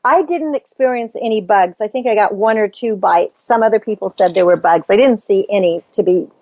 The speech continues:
really, I didn't see any bugs or, uh, have those. But it is hot and humid there, but it is such a magical place. It has a very diverse, um, ecosystems,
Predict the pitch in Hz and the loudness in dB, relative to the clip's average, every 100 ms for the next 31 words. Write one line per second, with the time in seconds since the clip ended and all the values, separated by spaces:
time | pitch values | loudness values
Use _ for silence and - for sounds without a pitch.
0 | _ _ - 202 220 170 - 185 214 185 | _ _ -2 2 2 2 2 2 2 0
1 | - 147 175 170 170 - - _ _ - | -6 -6 -2 0 0 -2 -8 _ _ -10
2 | - 233 214 - 196 196 214 208 185 175 | 0 2 4 2 0 0 0 -2 2 0
3 | - - _ _ - 247 233 - 262 285 | 0 -10 _ _ -4 0 0 2 2 4
4 | 349 349 - 247 226 233 226 214 214 202 | 2 0 0 0 0 -2 -4 -4 -2 -2
5 | 175 180 170 156 196 226 - - 277 285 | -2 2 2 0 0 0 0 -2 -2 -2
6 | - - 330 330 - - - 233 220 208 | -10 -4 0 0 -2 -12 0 0 2 2
7 | 233 233 233 208 - 202 190 - _ _ | 2 -2 -6 -8 0 0 0 -6 _ _
8 | _ _ 262 277 294 285 - 208 208 277 | _ _ 0 2 2 2 0 -2 0 4
9 | 349 370 311 - 190 247 226 196 190 240 | 4 2 0 -4 0 2 2 0 0 4
10 | 220 214 - - - - 220 208 196 190 | 4 2 -2 -14 -10 -2 0 2 2 0
11 | - _ _ _ 302 311 240 196 185 - | -8 _ _ _ 0 2 0 -2 -6 -4
12 | - 185 | -6 -8